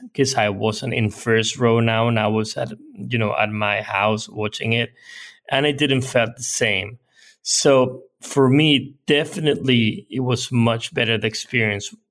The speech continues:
you know, in first row at Madison Square Garden than on, on watching it on television. I di-, I didn't like the edit too much audience there, too much, you know, I wanted to see more Michael.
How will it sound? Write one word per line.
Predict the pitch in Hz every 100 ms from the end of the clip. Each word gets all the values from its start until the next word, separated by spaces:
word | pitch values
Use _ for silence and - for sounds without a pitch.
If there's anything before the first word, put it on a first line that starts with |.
| _
you | 131
know, | 120 120 -
in | - 123
first | 117 - 131 117 - - -
row | 120 110 107 -
at | 110
Madison | 110 107 117 - 117
Square | - - - 110
Garden | - 104 104 98 101
than | 101 98 -
on, | - 107 101 - _ _ _ -
on | 123 117
watching | 120 135
it | 123
on | 113
television. | 110 110 107 107 107 113 104 - -
I | 131
di-, | 143 160
I | - 147
didn't | 127 170 151
like | 127 110
the | 123
edit | 110 120 139 185 - - _ _ _ _ _ _ _ -
too | 135
much | 123 113 113 -
audience | - - 135 131 131
there, | 131 123 123 123
too | 123
much, | 113 107 104 - - _ _ _ -
you | 127
know, | 107 - -
I | - 110
wanted | 107 117 104 -
to | -
see | - 127
more | 113 110
Michael. | 107 101 104 127 120 127